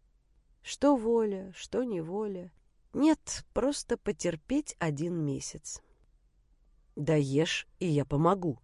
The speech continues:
напряжённо отвечает Алексей. «Не могу есть». Жму плечами. «Пожалуйста, можно мне уйти?» «Иди»,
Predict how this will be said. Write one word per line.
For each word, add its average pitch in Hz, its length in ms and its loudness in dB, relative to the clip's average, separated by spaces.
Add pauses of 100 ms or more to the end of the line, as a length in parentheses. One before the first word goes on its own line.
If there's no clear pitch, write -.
(520)
напряжённо 170 600 4
отвечает 156 480 0
Алексей. 151 500 -4 (800)
«Не 214 140 -2
могу 208 260 0
есть». 165 480 -10 (640)
Жму 180 240 0
плечами. 156 560 -2 (160)
«Пожалуйста, 202 680 -6 (300)
можно 233 320 4
мне 196 220 0
уйти?» 165 420 -6 (480)
«Иди», 123 540 -8